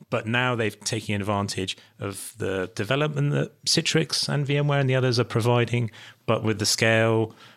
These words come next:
and the future-proofing that Azure will be providing to those customers.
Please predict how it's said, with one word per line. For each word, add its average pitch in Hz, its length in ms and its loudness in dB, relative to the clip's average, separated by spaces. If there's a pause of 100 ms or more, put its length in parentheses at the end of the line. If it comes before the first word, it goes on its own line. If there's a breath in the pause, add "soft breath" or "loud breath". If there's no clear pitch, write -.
and 110 200 2
the 110 120 4
future-proofing 101 880 0
that 101 180 2
Azure 101 220 4
will 95 340 4 (120)
be 98 160 0
providing 95 460 -2
to - 100 -8
those 92 160 -6
customers. - 480 -8